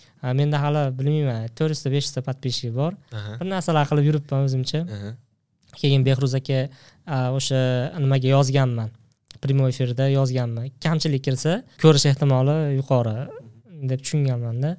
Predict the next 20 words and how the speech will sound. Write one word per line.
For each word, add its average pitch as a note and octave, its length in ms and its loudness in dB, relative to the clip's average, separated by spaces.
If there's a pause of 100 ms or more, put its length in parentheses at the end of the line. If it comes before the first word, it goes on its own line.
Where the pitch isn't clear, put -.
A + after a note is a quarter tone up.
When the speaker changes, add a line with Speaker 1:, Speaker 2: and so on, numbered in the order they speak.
(420)
Speaker 1:
"Shunaqa, D3 220 0
shunaqa, D3+ 320 0
men, D3 240 2 (240)
a, C#3 260 -2
falonchi C#3 380 0
pistonchiman, C#3+ 640 0 (460)
a, C#3 60 -6 (200)
Angliya C#3+ 300 4
bo'yicha C3+ 340 2
blog C3+ 320 2
yurityapman, C3 540 0
iltimos, C3+ 280 0
profilimni C3+ 460 0
bitta C3+ 160 -2
ko'rib B2+ 240 0
bering", A#2+ 240 -2
deganman. A#2+ 480 -2 (400)
Srazu F#3+ 320 0
kirgan. A2+ 320 0 (920)
A, C3 80 -4